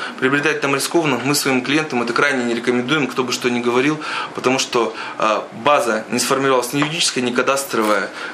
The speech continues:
ни реестровая, да, поэтому это просто небезопасно. Но в Краснодаре, а, встречаются такие, вот там, я бабушка, вот хочу продать свою квартиру,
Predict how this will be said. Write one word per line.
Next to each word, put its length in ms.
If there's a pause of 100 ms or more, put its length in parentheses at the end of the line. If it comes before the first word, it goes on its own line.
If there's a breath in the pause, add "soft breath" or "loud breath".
ни 260
реестровая, 600
да, 220
поэтому 300
это 100
просто 240
небезопасно. 560 (300 loud breath)
Но 80
в 60
Краснодаре, 640 (260 loud breath)
а, 420 (520)
встречаются 500
такие, 300
вот 280 (140)
там, 160
я 200
бабушка, 440
вот 160
хочу 240
продать 280
свою 180
квартиру, 560